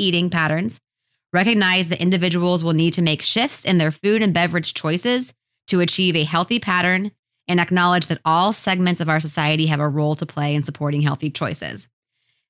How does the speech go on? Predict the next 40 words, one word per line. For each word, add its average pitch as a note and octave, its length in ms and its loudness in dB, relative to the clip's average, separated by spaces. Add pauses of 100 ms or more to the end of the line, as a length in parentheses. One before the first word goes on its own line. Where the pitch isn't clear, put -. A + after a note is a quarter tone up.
These G#3+ 200 2
guidelines F3 600 2
also F#3+ 380 2
embody E3 440 2
the D#3+ 140 2
idea D#3 400 2
that D3 120 -2
a D#3+ 40 -2
healthy F#3 360 0
eating G#3 300 2
pattern E3+ 440 0
is D3+ 180 -2
not D#3+ 220 2
a F#3 60 2
rigid E3 460 0
prescription, A3 680 0
but F#3+ 160 -2
rather E3 400 2
an E3 140 0
adaptable D#3 540 0
framework D#3+ 680 0 (400)
in E3+ 140 2
which E3 160 2
individuals D#3+ 640 2
can D#3 160 -2
enjoy D#3 340 0
foods E3+ 420 -2
that D3 120 -4
meet D#3 300 0
their E3 160 0
personal, A3+ 760 -2 (340)
cultural, F3 600 0
and D3+ 100 0
traditional D3+ 440 0
preferences C#3 680 -4
and D3+ 160 -2
fit C#3+ 160 -4
within D3 240 -4
their C#3 140 -4
budget." G2 420 -8